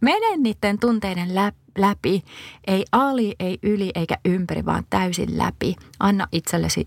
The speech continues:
luvan tuntea kaikki tunteet. Kun tunteet on käsitelty, niin silloin oot taas valmis jatkamaan matkaa sydän avoimempana. On paljon asioita,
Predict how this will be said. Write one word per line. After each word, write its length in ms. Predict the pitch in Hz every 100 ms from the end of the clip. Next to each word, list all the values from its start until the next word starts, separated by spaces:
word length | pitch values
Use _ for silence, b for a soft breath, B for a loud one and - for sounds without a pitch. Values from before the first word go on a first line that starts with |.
| -
luvan 560 | 165 185 175 170 170 175
tuntea 400 | 175 175 165 180
kaikki 380 | - 180 - - -
tunteet. 600 | 147 80 - 214 208 - - - _ _ _ _ _ B B B B B
Kun 180 | - 233
tunteet 480 | 285 311 262 190 180
on 120 | 180 -
käsitelty, 800 | 202 196 165 - - 135 - -
niin 160 | 240 240
silloin 400 | - 370 285 220 -
oot 220 | 247 247 -
taas 340 | 208 202 -
valmis 540 | 208 208 175 170 - - _ -
jatkamaan 920 | 185 202 214 - - 170 190 190 190 -
matkaa 800 | 180 175 185 - - - - - -
sydän 580 | - 269 254 185 185 - - _
avoimempana. 1000 | 185 185 175 - - - 190 - - 180 - _ _ _ _ _ _ _ _ _ _ b b b b b b b b b b b b _ _ _ _ -
On 140 | 214
paljon 420 | 247 349 311 196
asioita, 600 | 170 175 196 190 233 -